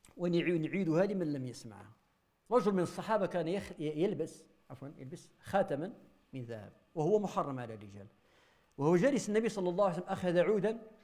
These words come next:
فنكث على الخاتم. هذا الرجل نزع الخاتم وألقى به، رماه.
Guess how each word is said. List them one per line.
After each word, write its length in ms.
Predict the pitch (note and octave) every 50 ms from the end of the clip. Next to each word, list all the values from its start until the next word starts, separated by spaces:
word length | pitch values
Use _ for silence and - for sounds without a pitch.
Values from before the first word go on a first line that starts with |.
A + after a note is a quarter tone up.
| _ _ _ _ _
فنكث 960 | _ - E3+ G3 G#3+ - - - - - - C#3 D3+ F3 E3+ F#3 F#3 F3+ - - - -
على 160 | - C#3 C3 C3
الخاتم. 400 | A2+ - - A#2 G#2+ - F#2+ F#2 - - - _ _ _ _ _ _ _ _ _ _ _ _ _ -
هذا 200 | D#3 F#3 F#3+ A3
الرجل 440 | G#3+ G#3+ A3+ G3 G#3+ C4 B3+ B3 - - - - C#3
نزع 340 | D#3 A3 G#3+ F#3 F3+ E3
الخاتم 440 | E3+ C#3 - E3 D3 C3 - G#2 F2+ F2+ _ _ _ _ _ _ _ _ _ _ _ _ _ _ _ _ _ _ _ _ -
وألقى 400 | - F#3 G3+ E3 - - B2+ A2
به، 120 | G2+ G#2 - _ _ _ -
رماه. 300 | C#3+ D#3+ E3 B2+ -